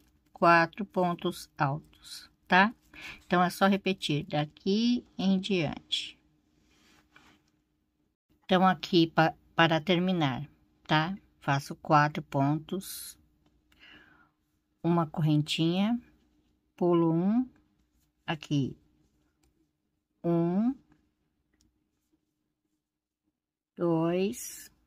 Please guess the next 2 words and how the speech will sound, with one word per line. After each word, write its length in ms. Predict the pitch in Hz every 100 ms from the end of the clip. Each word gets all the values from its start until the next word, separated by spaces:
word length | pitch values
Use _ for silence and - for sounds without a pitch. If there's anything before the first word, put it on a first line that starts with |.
| _ _ _ _ _ _ _ _ _ _ _ _ _ _ _ _ _ _ _ _ _ _ _ _
três, 1000 | - 170 165 165 175 196 - - - - _ _ _ _ _ _ _ _ _ _ _ _ _ _ _ _ _ _ _ _ _ _ _ _
quatro, 800 | - 151 151 151 - 208 220 247